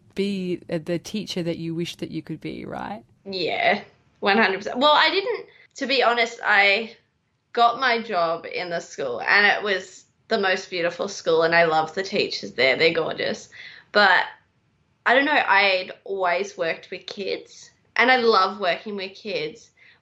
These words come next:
Speaker 2: but it never crossed my mind to be a teacher for some reason. But then once I, once I got to my job and then was surrounded by all the teachers and I was like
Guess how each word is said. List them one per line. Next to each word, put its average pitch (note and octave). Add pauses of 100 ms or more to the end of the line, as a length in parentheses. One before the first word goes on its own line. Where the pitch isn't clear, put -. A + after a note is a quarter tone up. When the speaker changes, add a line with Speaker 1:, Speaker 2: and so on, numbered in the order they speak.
Speaker 2:
but G3
it -
never G3
crossed G#3
my F3+
mind F3
to G3+
be F3
a D#3
teacher F3
for -
some C#3+
reason. - (320)
But B3
then C4
once C4
I, B3+ (420)
once C4+
I D4+
got A3+
to A#3+
my G3
job F#3+ (600)
and G3+
then F3+ (120)
was G#3+
surrounded F#3
by F3+
all E3+
the G#3
teachers F#3+
and F3 (320)
I -
was A3
like A#3+